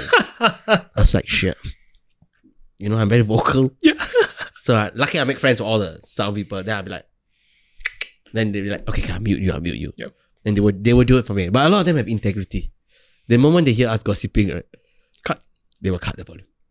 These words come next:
Speaker 2: 'Cause they don't want people to hear.
Speaker 1: Yep.
Speaker 2: Suddenly somebody press roll, lah, on the camera, right? That's it, you know.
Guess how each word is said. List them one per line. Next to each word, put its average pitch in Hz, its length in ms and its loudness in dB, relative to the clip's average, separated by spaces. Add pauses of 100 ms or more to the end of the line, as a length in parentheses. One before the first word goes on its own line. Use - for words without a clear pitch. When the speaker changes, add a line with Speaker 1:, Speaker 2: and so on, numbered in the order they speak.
(300)
Speaker 2:
'Cause 131 140 -2
they 135 80 0
don't 151 100 0
want 151 100 0
people 113 180 -4
to 95 60 -8
hear. 98 120 -16 (180)
Speaker 1:
Yep. - 140 -4 (800)
Speaker 2:
Suddenly 175 380 2
somebody 147 340 2
press 143 280 2
roll, 120 180 8
lah, 101 180 4 (520)
on 110 120 2
the 101 80 4
camera, 107 340 2
right? 90 160 -4 (300)
That's - 200 4
it, 160 100 2
you 101 100 6
know. 113 140 0